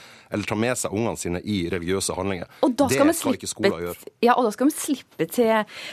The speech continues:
Speaker 2: preses, for vi har Helga Haugeland Byfuglien her, som er ledende biskop i Den norske kirkes bispemøte, som er avsluttet denne uka.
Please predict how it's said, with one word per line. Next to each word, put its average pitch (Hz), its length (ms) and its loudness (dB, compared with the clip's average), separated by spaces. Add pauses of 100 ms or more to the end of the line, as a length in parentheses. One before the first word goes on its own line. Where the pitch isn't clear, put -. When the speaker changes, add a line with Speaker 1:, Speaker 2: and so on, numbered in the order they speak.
(140)
Speaker 2:
preses, 196 400 2
for 349 100 0
vi 311 140 4
har 277 100 0
Helga 220 240 -2
Haugeland 196 380 0
Byfuglien 160 580 -2
her, 349 160 0
som 262 160 2
er 254 80 0
ledende 185 540 0
biskop - 400 -8
i 117 100 0
Den 113 220 0
norske - 480 -4 (320)
kirkes - 480 -2
bispemøte, 180 600 0
som 277 200 2
er 269 180 2
avsluttet 254 400 -2
denne 254 220 2
uka. 311 180 0